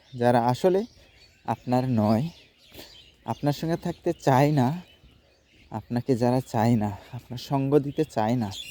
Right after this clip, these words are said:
তারা তাদের মতো করে তাদেরকে, মানে, প্রেজেন্ট করে বা তারা তাদের স্বার্থের জন্য কাজ করে।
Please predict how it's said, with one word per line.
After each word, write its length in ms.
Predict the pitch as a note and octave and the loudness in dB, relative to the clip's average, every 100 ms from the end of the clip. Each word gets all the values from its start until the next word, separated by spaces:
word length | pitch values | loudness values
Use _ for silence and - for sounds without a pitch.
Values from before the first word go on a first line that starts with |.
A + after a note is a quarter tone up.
| - _ _ _ - - | -20 _ _ _ -20 -10
তারা 220 | A2 A2 | -6 -6
তাদের 400 | - A#2+ A#2+ D3+ | -2 0 4 4
মতো 280 | D#3 C#3 B2+ | 2 -2 -6
করে 300 | - B2 G#2+ | 0 0 0
তাদেরকে, 640 | - A2+ C3 C#3 - F3 B3 - - - - - - - | -4 0 0 0 -2 -4 -4 -12 -20 -20 -20 -20 -20 -8
মানে, 180 | A2+ A2 | -4 -4
প্রেজেন্ট 720 | - - B2 A#2 C3 A2 - - | 0 2 4 4 2 0 -10 -10
করে 240 | G#2 G2+ G2 - _ _ - | -8 -8 -12 -18 _ _ -10
বা 200 | G#2 G#2 - - _ _ _ _ | -8 -10 -14 -20 _ _ _ _
তারা 200 | B2 A2+ | -2 0
তাদের 320 | B2+ A#2+ C#3 D3 - - - - - - | 0 4 6 4 0 -14 -18 -18 -18 -18
স্বার্থের 480 | - B2+ - - D3+ | -8 -8 -6 -4 -2
জন্য 220 | C#3+ C#3 | -2 -4
কাজ 300 | D3 G#2+ - | -2 -4 -6
করে। 240 | - A#2 | -6 -8